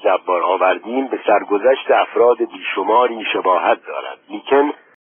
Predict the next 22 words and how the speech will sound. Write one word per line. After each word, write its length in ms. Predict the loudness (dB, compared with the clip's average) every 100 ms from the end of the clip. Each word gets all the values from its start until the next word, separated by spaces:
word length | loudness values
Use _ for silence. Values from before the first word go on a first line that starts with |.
| _ _
تنها 460 | -4 -2 -2 0 0
معدودی 920 | 2 -2 0 -4 -2 -4 -4 -8 -10
از 180 | -4 -4 -4
این 260 | -8 -6
خیل 540 | -2 0 0 0 -2 -2
کثیر 760 | -6 -8 -10 -14 -10 -8 -10 -14 -2
بر 180 | 0 0
اریکهٔ 640 | 0 0 -2 -6 -4 -4 -2
جباریت 960 | 0 -2 0 0 0 -2 -8 -2 -2 -2
تکیه 340 | -10 -10 -6
می‌زنند. 480 | -4 -4 -10 -16 -16 _ _ _ _ _ _ _ _ _ _ _ _ 0
برای 380 | 6 6 6 2
این 200 | 2 2
امر 360 | 4 4 4
مقدمات 920 | 0 2 2 2 2 6 6 4 2
و 60 | -4
مفروضاتی 960 | 0 -2 -2 -8 -8 0 2 2 0 0
لازم 400 | 2 2 -4 -8
است، 320 | -10 -10 -6
از 160 | -4
جمله 320 | -4 -6 0 0
اینکه 540 | 0 -4 2 4